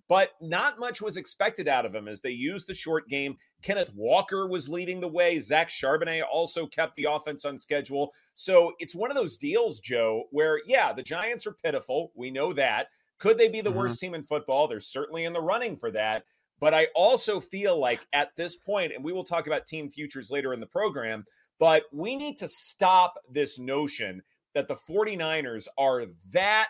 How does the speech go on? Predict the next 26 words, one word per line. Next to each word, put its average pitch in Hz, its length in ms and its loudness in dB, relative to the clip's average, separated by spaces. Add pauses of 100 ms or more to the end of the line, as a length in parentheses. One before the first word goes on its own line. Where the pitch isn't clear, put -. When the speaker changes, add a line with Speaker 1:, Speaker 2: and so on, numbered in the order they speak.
Speaker 1:
much 160 480 -2
better 147 400 2
than 120 140 -6
everyone 123 400 -6
else 120 240 -6
in 117 60 -16
the 110 120 -10
N 113 120 -6
F 101 100 -12
C. 117 380 -8 (260)
Because 151 360 0
to 151 120 -8
me, 233 300 -6
what 156 240 -2
Seattle 170 500 2
did 160 300 0
last 147 360 0
night 160 260 -4 (300)
is 151 400 0 (220)
proof 185 240 -2
in 202 80 -6
the 208 80 -8
pudding. 170 460 -2 (360)
They 170 360 4
are 170 200 6
capable 147 720 -4